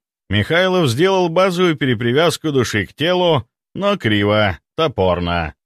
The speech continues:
на скорую руку. Энергетические каналы были проложены как попало, якорные точки контроля расставлены несимметрично.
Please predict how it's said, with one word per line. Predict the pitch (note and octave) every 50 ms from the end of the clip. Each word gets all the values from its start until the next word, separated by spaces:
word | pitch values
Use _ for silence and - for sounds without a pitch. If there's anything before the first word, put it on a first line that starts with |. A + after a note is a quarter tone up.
| _ _ -
на | F3 F#3 F3
скорую | C3+ - - C#3 B2 A2+ G2+ G2+ G#2 G2+ G2
руку. | F#2+ F#2+ E2+ C#2+ - E2+ D#2 D2 C#2 B1+ B1+ _ _ _ _ _ _ -
Энергетические | D3 D#3+ D#3 D3+ D3+ D#3 C#3+ - F3+ D3+ - - - C3+ B2 A2
каналы | - D3 D3+ E3 E3 D#3 C#3+ B2+ B2
были | B2 C3 B2+ A#2+ G#2
проложены | F2 A#2 A#2+ C3 D3 C#3 A#2 F#2+ F#2 F2 F2 D#2+
как | - F2+ D#2+ D2 _
попало, | - E2+ D#2+ - - C#3 C3+ C3 B2 A2+ G#2+ F2 - _ _ _ _ _ _ _
якорные | - E3+ E3+ C3 C3 C3 A#2 A#2 A2+ A2 F#2+
точки | B2 B2+ B2 G#2+ - - G#2
контроля | F2+ - G2+ G2 F2+ - G#2 B2 B2+ A#2 G#2
расставлены | F2+ F2+ E2+ - - - A#2 A#2 A2+ G#2+ G#2 G#2 G#2
несимметрично. | G#2 G#2 G2 - A#2 G#2+ G#2+ G2+ - G2+ E2+ D#2 - - - D#2+ D2+ D2 C#2